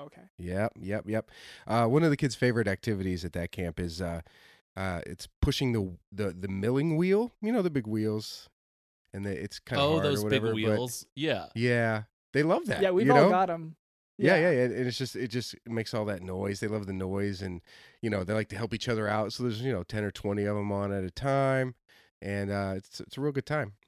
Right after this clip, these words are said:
Speaker 2: Um,
Speaker 3: And is it, I mean, what is the mill, what is this mill doing? Like, or is it, is there anything in it? I don't, what is the actual purpose of this?
Speaker 2: Uh, you, you know, back in Pilgrim days, it was, uh, a, a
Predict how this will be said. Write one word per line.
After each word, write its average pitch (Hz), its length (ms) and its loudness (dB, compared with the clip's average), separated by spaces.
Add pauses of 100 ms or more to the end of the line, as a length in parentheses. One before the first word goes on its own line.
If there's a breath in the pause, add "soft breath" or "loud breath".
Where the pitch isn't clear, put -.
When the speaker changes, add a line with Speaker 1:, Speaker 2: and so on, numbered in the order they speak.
(220)
Speaker 2:
Um, 101 480 -2
Speaker 3:
And 147 120 -4
is 139 100 -2
it, 160 200 2
I 123 60 -6
mean, 139 160 -2
what 147 140 -2
is 143 100 -4
the 147 100 -2
mill, 113 360 -2 (340)
what 131 140 -2
is 127 80 -12
this 123 180 -6
mill 107 300 -4 (120)
doing? 110 560 -6 (160)
Like, 95 220 -8 (140)
or 117 80 2
is 107 100 0
it, 104 80 -4 (300)
is 113 140 -6
there 113 120 -2
anything 117 320 -4
in 123 200 -6
it? 135 140 -4
I 110 40 -6
don't, 117 360 -6
what 120 160 -4
is 117 140 -4
the 104 100 -6
actual 101 320 -8
purpose - 400 -10
of - 120 -20
this? - 360 -16 (400)
Speaker 2:
Uh, 127 220 4
you, 151 280 0 (640)
you 175 120 4
know, 120 120 4
back 131 240 0
in 123 80 0
Pilgrim 117 380 2
days, 95 300 0
it 101 80 -2
was, 92 160 -2
uh, 87 400 0
a, 87 80 -8
a 78 460 -10